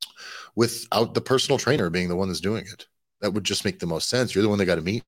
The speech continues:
They gotta like you. Perfect. Now, you can go in and do some hand holding. Uh, you also should be checking in on them constantly. Um, if they're only closing one out of five, one out of ten,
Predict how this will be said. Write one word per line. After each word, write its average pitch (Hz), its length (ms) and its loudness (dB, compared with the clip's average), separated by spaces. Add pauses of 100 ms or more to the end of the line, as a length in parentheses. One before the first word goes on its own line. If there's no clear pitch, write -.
They - 100 -16
gotta 78 160 -2
like - 260 -6
you. - 100 -10 (100)
Perfect. 123 360 0 (400)
Now, 208 280 0 (100)
you 117 200 0
can 127 160 2
go 117 220 6
in 113 100 6
and 95 160 0
do 101 100 0
some 87 140 -2
hand 87 260 0
holding. 101 340 -2 (580)
Uh, 101 80 0
you 92 200 4
also 95 300 4
should 87 300 0
be 87 100 -6
checking 87 420 -2
in 90 140 0
on 90 140 0
them 78 160 -6
constantly. 131 880 0 (360)
Um, 92 280 0
if 90 100 -4
they're 113 140 8
only 104 140 4
closing 107 320 4
one 92 200 4
out 101 140 4
of 92 80 2
five, 98 580 0
one 92 200 0
out 95 120 2
of - 80 -6
ten, 113 440 -2